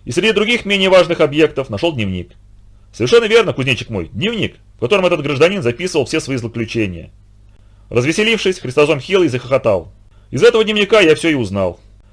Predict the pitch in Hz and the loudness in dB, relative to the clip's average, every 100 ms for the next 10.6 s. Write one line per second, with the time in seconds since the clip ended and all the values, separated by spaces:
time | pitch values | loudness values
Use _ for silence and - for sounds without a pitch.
0 | _ - 104 156 226 - 208 120 110 107 | _ -2 2 2 0 0 0 0 -2 -2
1 | 107 95 80 - - - - - - 214 | -2 -2 -4 -18 -20 -20 -20 -18 -2 0
2 | 202 208 202 190 190 190 170 160 131 151 | 2 4 4 4 0 -4 0 2 2 0
3 | 156 110 - - _ - 185 226 214 220 | 0 -6 -10 -20 _ -8 -2 -2 2 2
4 | - 123 113 101 - 104 82 - _ - | 0 -6 -4 -6 -8 -8 -8 -14 _ -20
5 | - - - 240 220 214 180 151 143 175 | -20 -20 2 6 6 4 0 0 0 -2
6 | - 110 98 90 80 - - - - - | 0 0 0 -6 -8 -20 -20 -20 -20 -20
7 | _ - - 110 233 240 220 208 202 175 | _ -20 -16 -2 0 2 2 2 0 -2
8 | 185 185 214 175 170 202 135 143 156 170 | -2 2 2 2 2 2 0 0 0 2
9 | 175 135 185 147 127 - 139 170 113 113 | -2 0 -2 -2 -4 -2 -2 -2 -4 -2
10 | 117 156 220 151 85 | -2 0 -2 -4 -6